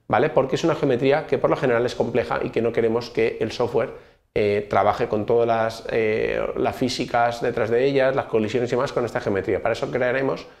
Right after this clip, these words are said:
más adelante unas geometrías mucho más sencillas de trabajar, ¿vale? Bien, además de esto, podemos, a-, además de incorporar todo esto, podemos también modificar el color ¿vale? Si nos damos aquí a ajustar color,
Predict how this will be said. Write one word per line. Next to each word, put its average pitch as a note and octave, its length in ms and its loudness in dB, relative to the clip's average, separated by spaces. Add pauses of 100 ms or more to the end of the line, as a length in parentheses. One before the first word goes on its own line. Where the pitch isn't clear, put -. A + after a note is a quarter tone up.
(160)
más G#2+ 200 -2
adelante C3 360 2
unas D3 180 0
geometrías A#2+ 460 0
mucho B2 180 0
más B2+ 140 -4
sencillas A#2 500 -2 (360)
de A#2+ 100 -2
trabajar, F2+ 520 0 (100)
¿vale? D3+ 240 0 (580)
Bien, C3 380 2 (300)
además D3 360 4
de G3 140 6
esto, - 480 -2 (400)
podemos, C#3 720 4
a-, B2 240 4
además C#3 300 2
de F3+ 60 4
incorporar D#3 380 2
todo D#3+ 160 4
esto, F#3 220 -2
podemos B2 440 2
también C#3+ 300 2
modificar E3+ 720 0
el C#3 160 4
color E3+ 520 2 (320)
¿vale? D#3 160 4
Si D#3+ 140 -2
nos B2 100 2
damos C3+ 260 2
aquí C#3 520 -2
a G#2+ 420 0
ajustar B2+ 380 -2
color, F3+ 420 0